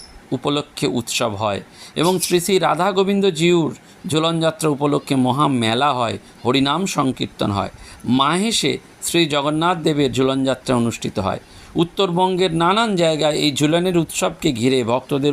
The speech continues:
উন্মাদনা লক্ষ্য করা যায় এবং আগস্টে আবার সেই রাখি উৎসবও দেখতে পাওয়া যায়। বাড়িতেও অনেকে ছোট ছোট ছেলেরা সেই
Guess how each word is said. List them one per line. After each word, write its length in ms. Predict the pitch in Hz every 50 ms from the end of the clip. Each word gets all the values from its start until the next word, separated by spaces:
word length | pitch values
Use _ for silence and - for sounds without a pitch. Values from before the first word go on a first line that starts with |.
| -
উন্মাদনা 640 | - 139 139 139 139 143 151 160 165 156 160 151 147 135
লক্ষ্য 300 | 123 120 - - - 113
করা 260 | - 110 98 98 92
যায় 220 | 95 101 - - - - - - - - - - -
এবং 180 | 131 147 156
আগস্টে 420 | 147 135 135 147 160 - - 175 165
আবার 200 | 151 147 160 151
সেই 280 | - - 160 151 131 - - - - -
রাখি 480 | - 101 107 113 110 120 - - - 180
উৎসবও 480 | 170 139 - - - - 143 131 139 131
দেখতে 300 | 123 110 - - 120 -
পাওয়া 240 | - - - -
যায়। 180 | - - - - - - - - - - - -
বাড়িতেও 680 | 123 147 147 156 180 208 196 - 254 240 196 131 170 - - -
অনেকে 460 | 135 143 160 165 160 - 143 123 110 - - - -
ছোট 180 | - 165 147 170
ছোট 240 | 160 - 165 147 160 -
ছেলেরা 540 | - - 151 139 151 147 135 139 127 - - - - - -
সেই 340 | - - 156 156 143 -